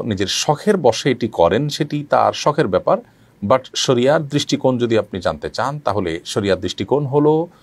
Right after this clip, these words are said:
যে বিশেষভাবে আপনি নিজেকে কষ্ট দেওয়ার মধ্যে, আহ, বিশেষ কোনো সওয়াব বা ফজিলত নিহিত নেই। আমরা অনেক সময় মনে করি যে, যে কোনো ইবাদত, যে কোনো ভালো কাজ করতে কষ্ট যত বেশি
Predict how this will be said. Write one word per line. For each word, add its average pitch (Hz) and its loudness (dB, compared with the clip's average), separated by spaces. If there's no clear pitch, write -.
যে 104 0
বিশেষভাবে 131 2
আপনি 110 -2
নিজেকে 98 -2
কষ্ট - 0
দেওয়ার 185 6
মধ্যে, 87 -4
আহ, 85 2
বিশেষ 107 -4
কোনো 110 -2
সওয়াব 120 2
বা 82 0
ফজিলত 95 -4
নিহিত 90 -8
নেই। 95 0
আমরা 135 -4
অনেক 147 -6
সময় 139 -6
মনে 135 4
করি 143 2
যে, 113 2
যে 113 2
কোনো 135 -2
ইবাদত, 101 4
যে 95 -4
কোনো 110 -2
ভালো 92 -2
কাজ 95 0
করতে 98 -6
কষ্ট - -2
যত 98 -4
বেশি 95 -4